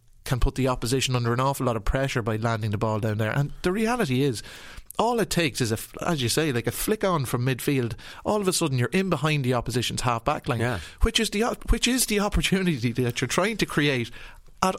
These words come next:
Speaker 1: all times
Speaker 2: At all
Speaker 1: with your
Speaker 2: times.
Speaker 1: attacking play.
Speaker 2: And it's the Achilles heel of these defensive systems, 'cause, you know, when these came in first, they'd actually concede the kick out and camp back there. So there was
Speaker 1: Yeah.
Speaker 2: no way. Now,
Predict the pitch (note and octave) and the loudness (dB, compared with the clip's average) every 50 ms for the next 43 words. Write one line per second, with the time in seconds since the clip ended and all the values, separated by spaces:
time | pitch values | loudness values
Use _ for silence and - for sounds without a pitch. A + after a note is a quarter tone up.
0 | - - F#3 F#3 F#3 F3+ E3 D3+ - - F3 F#3 - G3 - - - - A#3+ D3+ | 0 0 2 2 2 2 2 0 0 0 0 2 2 2 2 2 2 2 2 2
1 | C#3 C3 - - D3+ - - C3 A#2+ G#2+ E3+ F#3 A3 F#3 G#3 A3+ B3+ A#3+ - - | 2 2 2 2 2 0 0 -2 0 0 0 2 2 2 0 0 0 0 0 0
2 | - B3+ B3+ B3+ B3 - - D4 D4 D4 C4 C4 A#3 G3+ - F#3 G#3+ A3+ G#3+ G3 | 0 0 0 0 0 0 0 0 2 2 2 0 0 0 0 0 0 2 2 0
3 | E3+ - - D#3+ D#3 D3 D#3 C#3+ - E3 D#3+ D#3 D3 - C#3 - - - G#3+ G#3 | 0 0 0 -2 0 -2 -2 -2 0 0 0 0 -2 -2 0 0 0 2 0 0
4 | - - C#3+ A2+ - - F3+ E3+ F3 G#3 A#3+ C#4+ C#4 A#3 A#3+ G3+ G#3 G3+ F3+ - | -2 -2 -2 -2 -2 -2 0 0 0 0 0 0 0 0 0 0 0 0 0 0
5 | - E3 D#3 D3+ D3+ D3+ C3+ B2 - - D#3+ C#3 G2+ - - - - - - - | 0 0 0 2 0 0 0 0 0 0 0 0 0 -2 -4 -4 -6 -12 -18 -8
6 | - - E3+ F#3 G3+ - - - F3 D#3 - C#3+ - - - F#3 F#3+ D#3+ - C#3+ | -4 -2 0 0 0 -2 -2 -2 -2 -2 -2 -2 0 0 2 0 0 0 -2 -2
7 | - - D#3 - - B2+ A#2 A2 G#2+ G#2+ - - D#3 D#3 D#3+ - - C#3+ C#3 - | -2 -2 -2 0 0 0 0 0 -2 -2 -2 0 0 0 0 0 -2 -2 -2 -2
8 | - C#3 A2+ - - - - D3 F3 B2 B2 D3+ G3 A3 B3 C#4 C4+ B3 A3+ G#3+ | -4 -4 -4 0 0 0 0 2 2 0 2 2 2 2 2 2 2 2 2 2
9 | F#3 A#2+ - - - - - - - F#3 G#3 B3 C4 C4 B3+ A#3 A3 | 0 0 -2 -4 -10 -16 -12 -4 -2 -2 0 2 0 0 -2 -4 -6